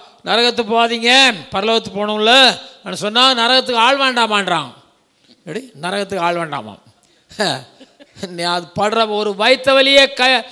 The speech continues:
தலைவலியை, கை வலியை தாங்க முடியாத ஆட்கள், நரகத்தின் வேலை எவ்வளோ கொடுமை தெரியுமா? அல்லேலூயா. அந்த புழுக்களே உன் போர்வை, பூச்சிகளே என்னுடைய படுக்கை, எவ்வளோ கொடுமை. ஆ, இன்னைக்கு அநேகர்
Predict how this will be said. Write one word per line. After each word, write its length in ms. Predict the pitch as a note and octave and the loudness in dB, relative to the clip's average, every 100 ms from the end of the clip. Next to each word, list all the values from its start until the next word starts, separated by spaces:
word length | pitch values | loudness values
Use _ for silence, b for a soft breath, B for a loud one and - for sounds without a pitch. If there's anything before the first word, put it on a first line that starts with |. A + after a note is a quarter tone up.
| B - | B 0
தலைவலியை, 560 | B3+ C#4 C4+ C4+ C4 | 2 4 4 2 2
கை 220 | C4 C4 | 2 2
வலியை 320 | C4 C4 B3+ B3+ | 2 2 0 2
தாங்க 280 | B3 B3+ | -2 -2
முடியாத 520 | B3 A#3 A3+ A3 G#3 F3+ | -4 0 0 0 0 0
ஆட்கள், 880 | F#3 G#3+ G#3 F#3+ F#3 A#3 C4 A#3 - B B B _ D#3 | 0 -2 -2 -2 2 6 6 4 -4 B B B _ -2
நரகத்தின் 520 | F#3+ A#3 A#3+ A#3+ A3+ | 0 2 0 -2 -2
வேலை 380 | A3 A#3+ A3+ F3+ | 0 0 0 -4
எவ்வளோ 300 | G#3+ D4+ C#4+ | -6 -6 -6
கொடுமை 440 | - B3 F4 E4 | -4 -6 -6 -6
தெரியுமா? 420 | A#3+ G3 F#3 A#2 A#2+ _ _ | -4 -4 -4 -10 -18 _ _
அல்லேலூயா. 560 | D3+ F3+ G#3+ A3 F3+ B2 - b b b D3 | -6 0 4 6 4 0 -14 b b b -10
அந்த 160 | D#3 - | -10 -6
புழுக்களே 420 | G#3+ B3 A#3 A#3+ | -6 -2 2 4
உன் 200 | A#3 G#3+ | 2 -2
போர்வை, 380 | F#3+ B3 B3 A3+ | 0 2 2 0
பூச்சிகளே 460 | - B3+ B3+ C4 C4+ | -2 -4 -2 0 0
என்னுடைய 580 | B3+ C4 E4 D#4+ - - b b _ | 4 4 6 4 -2 -14 b b _
படுக்கை, 340 | C#3 F#3 G3+ | -10 -8 -6
எவ்வளோ 240 | F#3 F#3+ G#3+ | -6 -6 -6
கொடுமை. 380 | F3+ F#3+ G3 F3+ - - B2+ | -8 -10 -10 -14 -16 -20 -8
ஆ, 200 | E3+ G3 | -4 -4
இன்னைக்கு 340 | F#3+ G3 A3 | -6 -8 -6
அநேகர் 460 | G#3 F#3 A#3+ C4 | -4 -4 -2 -4